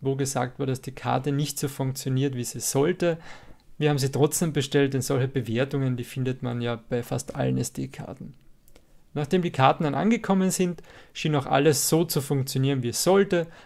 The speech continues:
Auch die Testaufnahmen, das hat alles gepasst, aber die Ernüchterung sollte schneller einkehren, als von uns gedacht.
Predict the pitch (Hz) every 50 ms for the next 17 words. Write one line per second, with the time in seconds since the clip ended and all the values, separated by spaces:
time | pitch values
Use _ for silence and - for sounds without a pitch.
0 | - - - 175 175 165 - - 135 135 - 156 160 160 - - 147 139 135 -
1 | 135 131 131 131 131 131 135 131 127 123 - - 131 131 135 135 127 127 123 -
2 | - 131 135 - - 143 156 - - - - - - - 139 135 147 160 170 180
3 | 180 175 170 - 151 139 147 147 143 139 156 190 - - - - 175 165 143 151
4 | 147 147 143 131 - 135 127 127 127 127 117 - - - 123 120 131 151 160 156
5 | 147 - 139 127 135 135 - - 131 131 127 123 113 117 - - - - - -
6 | - - _ - - 139 127 - - - 123 117 113 113 - - 127 113 - -
7 | - -